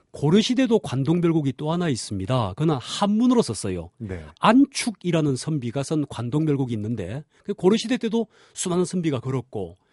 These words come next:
Speaker 1: 조선시대가 되면서는 선비들이 한 번은, 일생에 한 번은 거기를 걸어야 되는, 소위 말하는, 지금으로 말-, 말하면은 야외 수업의
Speaker 2: 음.
Speaker 1: 하나의 프로그램으로 돼서,
Speaker 2: 네.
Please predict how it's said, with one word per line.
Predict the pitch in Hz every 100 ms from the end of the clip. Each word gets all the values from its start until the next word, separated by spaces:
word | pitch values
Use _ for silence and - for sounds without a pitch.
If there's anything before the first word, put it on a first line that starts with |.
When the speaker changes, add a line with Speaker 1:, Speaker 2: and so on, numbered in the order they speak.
| _ - - _
Speaker 1:
조선시대가 | - 165 220 233 254 226 202
되면서는 | 165 175 160 170 196 196 151 _
선비들이 | - - 269 247 185 185 220 226 _ _ _ _
한 | - - 262 254
번은, | 277 294 285 254 220
일생에 | 240 254 - 262 247
한 | - 196 196
번은 | 233 262 247
거기를 | - 190 196
걸어야 | - 190
되는, | 143 127 135 92 107 _ _ _
소위 | - - 180 214
말하는, | 185 151 160 185 180
지금으로 | - 214 220
말-, | 190 160 143
말하면은 | 123 127 147 165 156 113
야외 | 101 151 185
수업의 | 196 - 156 92 -
Speaker 2:
음. | 110 107 104 98 90 - - 156 240 262 - _ _
Speaker 1:
하나의 | - 180 190 190
프로그램으로 | - - 269 262 226 143
돼서, | 120 101 - 92 165
Speaker 2:
네. | 117 92 80